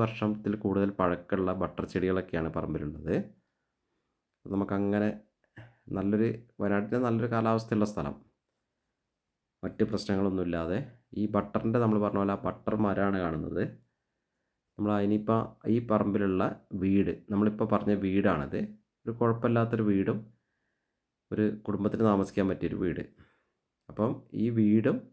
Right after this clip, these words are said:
ഇതിൽ ഉൾപ്പെട്ടതാണ്. ബട്ടറിൻ്റെ കാഴ്ചകൾ നമുക്കിവിടെ, ബട്ടറുകൾ നിങ്ങൾക്ക് വീഡിയോ കാണാം. ധാരാളം ബട്ടർ, ഇതാ ഇഷ്ടംപോലെ ബട്ടർ കായ്ച്ച് കിടക്കുന്നുണ്ട്. ബട്ടർ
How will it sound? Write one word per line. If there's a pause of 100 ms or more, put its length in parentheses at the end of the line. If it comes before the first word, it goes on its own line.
(160)
ഇതിൽ
ഉൾപ്പെട്ടതാണ്. (640)
ബട്ടറിൻ്റെ
കാഴ്ചകൾ
നമുക്കിവിടെ,
ബട്ടറുകൾ (140)
നിങ്ങൾക്ക്
വീഡിയോ (100)
കാണാം. (520)
ധാരാളം
ബട്ടർ,
ഇതാ (320)
ഇഷ്ടംപോലെ
ബട്ടർ (720)
കായ്ച്ച്
കിടക്കുന്നുണ്ട്. (380)
ബട്ടർ